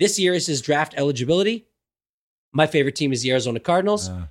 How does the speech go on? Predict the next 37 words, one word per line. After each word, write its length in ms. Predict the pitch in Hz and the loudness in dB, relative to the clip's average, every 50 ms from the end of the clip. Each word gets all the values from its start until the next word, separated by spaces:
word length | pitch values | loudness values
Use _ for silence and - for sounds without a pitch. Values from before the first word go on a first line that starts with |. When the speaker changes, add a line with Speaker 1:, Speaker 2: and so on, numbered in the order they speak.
| _ - | _ -16
Speaker 1:
and 200 | 90 87 87 92 | -16 -14 -6 2
we 160 | 110 - 240 | 4 4 6
got 200 | 208 190 151 - | 6 4 2 2
the 80 | - - | -4 -2
first 320 | - 185 190 175 - - | 2 2 4 4 2 0
pick 200 | - 180 175 180 | 0 -2 0 2
overall, 520 | 180 170 180 185 196 185 156 143 135 131 | 2 2 2 4 4 4 6 6 4 4
baby. 320 | 131 143 143 147 156 147 151 | 4 4 4 4 2 2 0
So 180 | - - 127 | -2 -4 -4
we 220 | 117 117 143 175 180 | -2 0 2 4 4
are 80 | 170 | 4
gonna 120 | 165 170 156 | 4 4 2
be 120 | 135 123 | 2 0
taking 320 | - - - 175 165 185 170 | -2 0 0 0 0 2 0
us 200 | 156 180 180 - | 0 -2 -2 -4
some 140 | - 123 | -8 -6
Kyler 260 | - 135 143 143 147 147 | -4 -2 -2 0 0 -2
Murray. 300 | 135 123 117 110 98 - _ _ _ _ _ _ - | -2 -2 -4 -4 -6 -10 _ _ _ _ _ _ -2
Even 240 | - 147 175 226 220 | 0 2 4 4 4
though 320 | 180 147 135 143 156 156 _ _ _ - | 4 2 2 0 -4 -8 _ _ _ -6
we 80 | 131 | -4
chose 260 | 123 - 143 123 113 | -4 -2 -2 -2 -4
a 20 | 117 | -4
quarterback 520 | - - 151 143 139 120 123 120 117 - | -4 -2 -2 0 0 0 0 -2 0 0
<laughs> 0 | |
last 280 | 156 151 175 180 175 - | 0 0 0 -2 -4 -6
year, 240 | 120 107 101 107 104 _ _ _ _ _ _ _ _ _ _ _ _ _ _ _ _ _ - | -6 -6 -6 -8 -12 _ _ _ _ _ _ _ _ _ _ _ _ _ _ _ _ _ 2
doesn't 180 | - 160 151 147 | 2 4 4 4
matter. 280 | 143 135 110 98 92 - _ _ _ _ _ - | 4 2 0 -2 -8 -16 _ _ _ _ _ -4
When 120 | 127 135 | -2 -2
you 80 | 127 117 | -2 -2
t-, 140 | - - | -4 -2
have 180 | 117 143 185 185 | 2 2 4 4
a 60 | 196 | 4
guy 160 | 165 185 180 | 4 4 4
like 200 | 175 165 160 123 - | 4 2 0 -2 -2
this 320 | 143 151 143 - - - | -4 -2 -2 -4 -8 -12